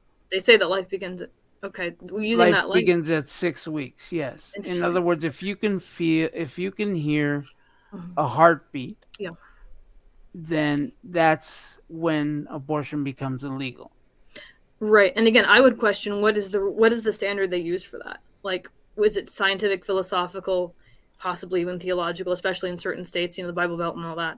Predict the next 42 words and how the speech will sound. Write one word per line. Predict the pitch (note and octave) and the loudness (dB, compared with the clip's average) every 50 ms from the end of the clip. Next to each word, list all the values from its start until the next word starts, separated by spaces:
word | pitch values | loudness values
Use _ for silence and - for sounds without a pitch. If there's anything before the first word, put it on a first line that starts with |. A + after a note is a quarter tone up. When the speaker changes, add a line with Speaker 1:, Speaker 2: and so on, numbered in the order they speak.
| - _ _ | -12 _ _
Speaker 1:
But, | E3 - - - _ _ _ - - - - - - - _ _ _ _ - | -10 -10 -10 -12 _ _ _ -20 -20 -20 -20 -20 -20 -20 _ _ _ _ -4
um, | G3+ F#3+ F#3 F3 F3+ F3+ - - | -2 -2 -2 -2 -4 -4 0 2
and | A#3 B3 B3+ B3 - - | 2 2 2 2 0 -2
again, | C4+ A3+ B3 G3 | 4 4 4 4
it | F#3+ G3 G#3+ | 4 4 4
is, | C4 C4+ A3+ - | 2 2 2 2
it | - A#3+ | 4 4
is | B3+ B3 A3+ | 4 4 2
a | |
complicated | A#3 - A3 G#3 G3+ G3 - G#3 F#3 F3+ F3 E3+ F3 - _ _ _ _ _ _ - | 0 -4 -4 -4 -4 -8 -6 -4 -4 -2 -4 -4 -8 -14 _ _ _ _ _ _ -12
issue. | G3 F#3+ - - - E3 | -10 -10 -10 -10 -12 -10
I | E3+ | -10
mean, | F3+ F3+ F3+ F3 F3 F3 | -8 -6 -6 -6 -6 -8
it, | - F3 - - - - - - _ | -12 -14 -14 -16 -20 -20 -20 -6 _
you | A3 G3+ | -2 0
know, | F#3+ | 2
it | F3+ F3+ | 2 2
expands | F#3 F#3 - - G3+ G3 F#3+ F3+ F3+ | 0 -2 -2 -2 0 0 0 -2 -4
i-, | - | -4
into | D3+ - - G3+ F3+ F#3+ | -4 -4 -4 -4 -4 -4
all | F3 F#3+ G3 G3 | 2 4 4 4
of | G3 F#3+ | 4 2
these | F#3 F3 E3+ | 0 -2 -2
different | E3+ F3 E3 - F#3 F3 E3+ | -4 -10 -10 -8 -12 -12 -12
domains. | E3+ E3+ - - - - G#3 G#3 - - - _ _ _ _ _ _ _ _ _ - _ | -14 -14 -16 -16 -16 -16 -16 -18 -18 -20 -20 _ _ _ _ _ _ _ _ _ -6 _
Speaker 2:
Well, | A3 A3+ A3 G3+ | 8 8 8 8
Speaker 1:
Sure. | F3 - | 4 -4
Speaker 2:
not | - A3+ A3+ A#3+ B3+ A#3 | -4 2 4 4 6 6
only | A3 G#3 F#3+ F3+ E3+ F3 | 4 0 0 -2 -2 -2
that, | G3 G3 F3 D3+ | 0 0 0 0
I | D3 D3 | -2 -4
mean, | D3+ D3+ D3+ - - | -4 -6 -8 -6 -4
there | F3+ F3+ F3 | -2 -2 -2
are | E3 | -2
various | C#3+ C3 C#3 D#3+ F3 F#3+ G#3 G#3+ G#3+ G3+ - - G3 | -4 -4 -2 0 0 2 0 0 -2 -4 -6 -8 -10
examples | E3 C#3+ D3+ D3 D3 D3 D3+ D#3 D3 - - C#3+ C3 C3 C#3 C#3 - - - | -10 -10 -10 -8 -6 -4 -4 -6 -6 -8 -10 -12 -12 -12 -12 -16 -18 -20 -16
in | - D3 D#3+ | -12 -8 -8
the | D#3+ | -8
Speaker 1:
Mm-hmm. | D3+ G3+ | -6 -6
Speaker 2:
program | G#3 G#3 F#3+ G3+ F#3 E3 D#3 D#3 | -6 -6 -4 -4 -4 -2 0 0
I | D#3+ F3 F3+ | 0 -2 -2
saw. | - - - A#2+ - - - | -6 -8 -10 -10 -10 -10 -14